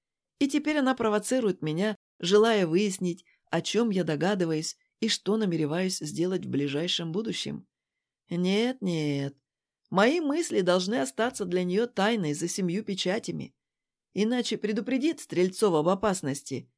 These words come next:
и они вместе начнут заметать следы. Или, что еще хуже, он заставит ее выйти из игры и убить меня. Нет, Ирина, нет.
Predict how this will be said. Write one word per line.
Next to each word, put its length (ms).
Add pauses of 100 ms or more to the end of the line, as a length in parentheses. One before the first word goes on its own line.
и 80
они 180
вместе 440
начнут 400
заметать 400
следы. 500 (460)
Или, 180
что 200
еще 360
хуже, 420 (320)
он 200
заставит 560
ее 180
выйти 320
из 140
игры 380 (120)
и 120
убить 320
меня. 420 (480)
Нет, 720
Ирина, 420
нет. 540